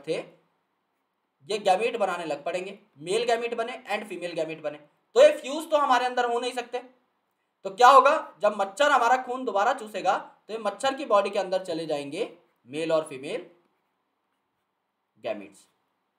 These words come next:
ठीक है, अब मेल और फीमेल गैमेट मच्छर की body के अंदर गए, intestine में जाकर ये fuse हो गए, इंटेस्टाइन के अंदर जाकर के ये fuse हो गए। और fuse होने के बाद जो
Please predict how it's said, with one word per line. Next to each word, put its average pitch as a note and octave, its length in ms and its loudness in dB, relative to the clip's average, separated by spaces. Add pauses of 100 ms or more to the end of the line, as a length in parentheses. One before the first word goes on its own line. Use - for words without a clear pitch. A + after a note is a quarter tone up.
(1800)
ठीक E3 100 -6
है, C#4 80 0 (380)
अब F3 120 2
मेल A#3 240 6
और D#4+ 140 6
फीमेल C4 280 -6
गैमेट A#3 420 -2 (300)
मच्छर E3+ 300 -4
की C4 120 -10
body G#3 220 0
के A#3 100 -4
अंदर A3 200 -4
गए, C4 180 0
intestine A#3+ 540 -2
में B3 120 -10
जाकर G#3 280 0
ये G#3 100 -6
fuse D#3+ 240 -10
हो C#3+ 80 -12
गए, C3+ 160 -12 (2000)
इंटेस्टाइन F#3 600 -6
के F3+ 80 -8
अंदर D#3 220 -6
जाकर C3 280 -10
के C3 100 -20
ये D3 100 -14
fuse G3+ 320 -16
हो E3+ 80 -12
गए। E3+ 120 -20 (1300)
और C#4 320 8 (520)
fuse C#4 240 -4
होने C4+ 180 2
के C4 140 -4
बाद G#3 340 0
जो A3+ 120 -4